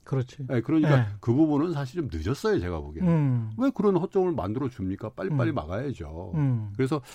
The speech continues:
Speaker 2: 제가 볼 때는, 에, 법인 물량은 나올 겁니다.
Speaker 1: 음.
Speaker 2: 나오고, 다만, 에, 추세를 바꾸려면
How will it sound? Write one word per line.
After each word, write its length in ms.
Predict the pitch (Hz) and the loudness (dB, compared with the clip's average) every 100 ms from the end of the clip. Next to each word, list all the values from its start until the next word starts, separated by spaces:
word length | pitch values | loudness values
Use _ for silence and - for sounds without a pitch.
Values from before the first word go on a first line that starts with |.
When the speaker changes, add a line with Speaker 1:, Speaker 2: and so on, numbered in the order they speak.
| - | -14
Speaker 2:
제가 160 | - 160 | -4 0
볼 180 | 160 135 | 2 0
때는, 460 | 160 170 160 117 - _ | 0 0 0 -4 -8 _
에, 140 | - 123 | -6 -4
법인 300 | 120 147 170 | 2 4 6
물량은 320 | 147 156 160 | 4 2 -2
나올 260 | - 131 156 | -2 -2 0
겁니다. 540 | 110 90 80 101 76 156 | -2 -2 -2 -2 -4 -2
Speaker 1:
음. 260 | 135 117 104 | 0 0 -2
Speaker 2:
나오고, 540 | 101 110 117 143 170 - - - | 0 2 2 -2 -4 -6 -20 -20
다만, 480 | - 85 143 135 73 - _ - _ 107 | -8 0 0 0 -4 -16 _ -20 _ -10
에, 100 | 101 | -8
추세를 460 | - 180 233 233 | -6 -2 0 0
바꾸려면 720 | 160 - 107 90 80 135 104 | -2 -2 -2 0 -2 -2 -4